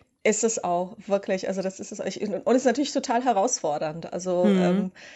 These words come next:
Speaker 1: weil natürlich der Wind und auch sich die ständig ändernden Farben, da mischst du deine Wasserfarben zusammen und denkst, „Ja, jetzt hab ich's.“ Und dann
Speaker 2: Ja.
Speaker 1: kommen Wolken und dann musst du noch mal neu anfangen.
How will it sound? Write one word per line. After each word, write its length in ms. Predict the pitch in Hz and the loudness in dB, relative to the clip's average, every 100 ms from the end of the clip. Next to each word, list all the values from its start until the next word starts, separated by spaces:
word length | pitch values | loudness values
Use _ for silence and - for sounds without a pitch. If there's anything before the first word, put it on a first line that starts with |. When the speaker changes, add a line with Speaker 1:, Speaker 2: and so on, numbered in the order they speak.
| - - | -20 -12
Speaker 1:
weil 320 | - 196 196 202 | 2 6 6 4
natürlich 260 | 196 220 | -2 0
der 200 | 196 185 | 2 2
Wind 200 | 202 262 | 4 2
und 100 | 240 | 2
auch 100 | 196 | -4
sich 160 | 208 202 | -4 -6
die 80 | 185 | -6
ständig 440 | - 202 202 202 | -4 -2 -2 -2
ändernden 340 | 190 208 202 190 | -2 -2 -2 0
Farben, 240 | 180 202 | -2 0
da 80 | 196 | -2
mischst 200 | 196 - | -4 -2
du 40 | |
deine 200 | 190 185 | -2 -2
Wasserfarben 520 | 185 - 220 208 214 | -4 -4 -4 -2 -2
zusammen 380 | 208 208 196 208 | -2 -4 -4 -4
und 80 | 202 | -4
denkst, 200 | 185 - | -6 -6
„Ja, 80 | - | -6
jetzt 200 | - - | -6 -10
hab 120 | 180 | -8
ich's.“ 240 | 160 - - | -8 -8 -8
Und 200 | 190 277 | -2 2
dann 60 | |
Speaker 2:
Ja. 60 | 294 | 2
Speaker 1:
kommen 200 | 208 190 | 2 0
Wolken 420 | 185 262 - 285 | 4 4 6 8
und 160 | 262 277 | 8 8
dann 100 | 302 | 6
musst 200 | 392 - | 6 6
du 60 | |
noch 140 | 330 466 | 4 6
mal 180 | 247 208 | 4 6
neu 200 | 208 190 | 4 4
anfangen. 440 | 208 - 381 269 | 0 2 2 2